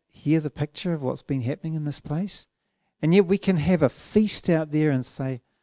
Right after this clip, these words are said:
"Oh yeah, there's another good message. Yep, yep, yep." Ten years, twenty years, thirty years can go past. "Oh, yep, that was another good message." You know what I mean? But actually, when we receive it, if we were to receive just one-tenth of those messages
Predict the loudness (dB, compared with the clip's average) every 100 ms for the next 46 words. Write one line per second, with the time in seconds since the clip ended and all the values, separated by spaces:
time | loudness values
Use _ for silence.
0 | _ _ _ _ _ -2 2 2 2 -2
1 | -4 -2 0 2 2 2 2 0 0 -4
2 | -4 -4 -4 -6 -6 -6 -6 -8 _ _
3 | _ -10 -10 -12 _ _ _ _ _ _
4 | _ _ _ _ -6 2 4 6 4 4
5 | -2 -2 0 2 2 0 0 -2 0 2
6 | 2 0 -2 -6 -2 -2 -2 -2 -2 -2
7 | -2 0 4 4 2 0 -2 2 2 2
8 | 2 0 0 -4 -2 -6 -8 -20 _ _
9 | _ _ _ _ _ 6 8 8 8 4
10 | 2 _ _ _ _ _ _ _ _ _
11 | 6 8 8 8 8 10 10 10 10 8
12 | 10 10 10 6 8 12 12 12 8 6
13 | 6 6 6 6 6 6 4 4 2 2
14 | 2 0 0 0 0 -4 -2 0 4 4
15 | 4 0 -2 -2 -2 -2 -2 -4 -8